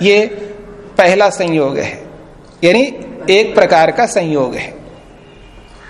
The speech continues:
Speaker 2: इसको अन्यतर कर्म जो कह रहे हैं,
Speaker 1: हम्म।
Speaker 2: तो इस तरह से भी कर सकते हैं कि, हाँ, पक्षी है,
Speaker 1: हम्म।
Speaker 2: या गेंद ले लेते, गेंद है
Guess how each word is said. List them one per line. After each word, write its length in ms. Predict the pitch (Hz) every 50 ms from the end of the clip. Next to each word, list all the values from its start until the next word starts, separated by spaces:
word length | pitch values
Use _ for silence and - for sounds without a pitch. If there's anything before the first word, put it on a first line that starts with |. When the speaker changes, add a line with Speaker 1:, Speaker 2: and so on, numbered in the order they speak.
| - - - - - - - - - - - - - - - - - - - - - - 123 117 135 131
Speaker 2:
इसको 260 | 131 - - 135 143
अन्यतर 460 | 120 - 127 127 139 143 139 143 151
कर्म 380 | 151 135 - 143 139 143 139 143
जो 220 | 139 - 139 139
कह 120 | 131 - 131
रहे 60 | 127
हैं, 320 | 120 120 127 - - - -
Speaker 1:
हम्म। 280 | 165 170 156 131 113 -
Speaker 2:
तो 760 | - - - - - - - - - - - - - 143 131
इस 40 | 127
तरह 220 | - - 139 139
से 140 | 139 - 147
भी 60 | 147
कर 240 | 143 139 - 131 127
सकते 380 | 123 - 127 - - 127 127
हैं 80 | 123 -
कि, 80 | 254 247 - - - - - - - - - - - - - - - - - - _ _ - - - - -
हाँ, 280 | 120 117 117 113 117 113 110 110 113 - - - - - - -
पक्षी 260 | 131 - - - 151
है, 280 | 143 139 147 165 160 - - -
Speaker 1:
हम्म। 180 | 160 151 139 127
Speaker 2:
या 200 | - 131 131 127 - - -
गेंद 240 | 135 139 143 139 131
ले 80 | 127 120
लेते, 400 | 117 117 110 - - 110 120 139
गेंद 100 | 143 147
है 260 | 143 - - -